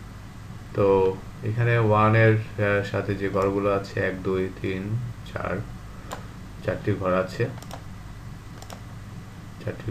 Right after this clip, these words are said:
ঘরকে আমরা এই পর্যন্ত select করলাম, মাউসের রাইট button click, মার্জ sales, এই যে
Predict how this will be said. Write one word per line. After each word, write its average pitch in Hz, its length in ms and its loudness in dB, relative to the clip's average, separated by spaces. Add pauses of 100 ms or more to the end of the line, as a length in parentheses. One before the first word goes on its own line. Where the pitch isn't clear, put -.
ঘরকে 92 300 -2 (100)
আমরা 87 240 -4 (3750)
এই 98 140 2
পর্যন্ত 98 340 0 (120)
select 95 320 0
করলাম, 92 280 0 (1300)
মাউসের 92 440 0
রাইট 90 200 4
button 95 300 -2
click, 110 240 4 (2000)
মার্জ 92 200 2 (140)
sales, - 360 -2 (2250)
এই 98 120 -6
যে 101 60 -6